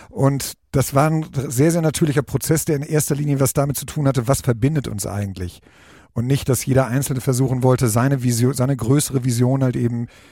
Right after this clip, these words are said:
den anderen aufzu-, aufzudrücken. Und früher hab ich persönlich immer so die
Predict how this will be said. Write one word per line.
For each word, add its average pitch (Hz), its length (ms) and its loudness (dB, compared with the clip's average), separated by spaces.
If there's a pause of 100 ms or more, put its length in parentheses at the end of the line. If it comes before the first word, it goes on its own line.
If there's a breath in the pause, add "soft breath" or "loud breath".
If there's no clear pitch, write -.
(160 loud breath)
den 120 100 -2
anderen 123 300 -2
aufzu-, 123 580 0
aufzudrücken. 120 720 -4
Und 104 160 -10
früher 139 560 2 (100)
hab 123 200 -2
ich - 160 -4
persönlich 135 420 0
immer 135 140 0
so 123 100 -2
die 127 220 -4